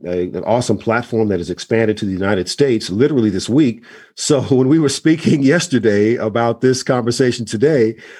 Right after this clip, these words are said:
I asked you about this, uh, and you said, "Actually, we launched, like, twenty or thirty minutes ago." So what, what sort of satisfaction is that? And then what's your intent for, for how Challenger Mode will now begin to move across the United States?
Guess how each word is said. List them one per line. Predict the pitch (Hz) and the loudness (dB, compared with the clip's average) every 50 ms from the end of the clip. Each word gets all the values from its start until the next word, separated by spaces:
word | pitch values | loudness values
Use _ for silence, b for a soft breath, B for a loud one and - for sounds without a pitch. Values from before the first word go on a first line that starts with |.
| B B | B B
I | - 110 117 | -2 0 0
asked | 131 175 208 208 - | 2 2 0 0 0
you | 180 147 | 0 0
about | 120 117 107 98 95 - | 0 0 -2 -2 0 0
this, | 104 101 98 - - | 0 0 0 0 -2
uh, | 110 - | -2 -2
and | - 107 107 | 0 -2 0
you | 107 123 123 | 0 0 0
said, | - - 120 113 110 - | 2 2 2 2 2 2
"Actually, | - 101 123 - - - 135 135 | 0 -2 -2 -2 -2 0 0 0
we | 120 117 127 | 2 2 2
launched, | 117 117 117 135 143 - - - | 2 2 0 0 -2 -4 -4 -2
like, | 143 123 127 - | 0 0 0 -2
twenty | - - 139 143 156 156 | -2 -2 0 2 2 2
or | 147 | 2
thirty | 151 160 160 160 160 | 2 2 2 2 2
minutes | 165 214 226 208 - - | 2 2 0 0 0 0
ago." | 110 104 107 95 | 0 0 0 0
So | 98 - - 135 127 120 120 117 117 B B B B B B B B B | 0 -2 0 0 2 2 2 0 0 B B B B B B B B B
what, | 101 98 101 113 147 208 226 220 - | -8 -4 0 2 2 2 0 -2 -10
what | - - - 131 156 180 - | -16 -14 -6 -2 -2 0 2
sort | 185 180 165 | 2 0 0
of | 147 | 0
satisfaction | - 127 143 151 131 - - - 123 147 156 - 127 113 101 | 0 0 -2 -2 -4 -6 -6 -4 -4 -4 -2 -2 -2 0 0
is | 90 - - | 0 0 -2
that? | 98 90 90 | -2 0 0
And | 92 95 | -2 0
then | 95 92 92 107 104 - - | -2 -2 -2 -4 -8 -6 -2
what's | 123 143 165 160 - - | 0 0 0 0 2 2
your | 151 135 | 2 2
intent | 117 104 - - 147 135 117 98 _ _ | 2 0 -2 -2 0 0 0 -2 _ _
for, | - 107 98 98 98 95 - | -4 -2 0 0 0 -2 -2
for | 101 90 | -4 -4
how | 92 113 107 98 | -2 -2 -2 -2
Challenger | - - 120 113 107 104 95 104 | -2 0 0 0 2 2 2 2
Mode | 98 101 98 98 95 | 2 2 2 2 2
will | 92 92 | 2 2
now | 95 95 95 | 2 2 0
begin | 90 95 87 101 98 95 95 | 0 0 0 2 2 2 0
to | - - 101 92 90 87 | 0 0 0 0 -2 -2
move | 87 95 113 110 98 | 0 0 0 0 0
across | 98 - - 104 95 90 - | -2 -2 -2 -2 -2 -2 -2
the | 87 | -4
United | 85 85 82 80 82 80 | -4 -2 -2 -4 -6 -8
States? | - - 87 80 71 - - - - | -8 -6 -6 -6 -6 -6 -12 -20 -20